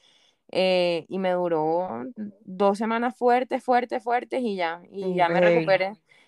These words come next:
Speaker 1: Que fue embarrada porque yo quería, ya mi meta, en,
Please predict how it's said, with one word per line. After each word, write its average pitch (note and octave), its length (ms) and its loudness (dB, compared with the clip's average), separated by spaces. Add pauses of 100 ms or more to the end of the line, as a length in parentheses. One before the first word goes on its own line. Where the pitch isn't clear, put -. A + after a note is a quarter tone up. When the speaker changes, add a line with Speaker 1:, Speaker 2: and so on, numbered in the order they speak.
(120)
Speaker 1:
Que B3 160 6
fue G#3+ 300 0 (160)
embarrada B3 500 0
porque A#3 220 -10
yo G3 120 -10
quería, G#3 460 -10 (120)
ya F#3+ 400 -4
mi A3 180 -10
meta, A3+ 440 -8
en, F#3+ 260 -16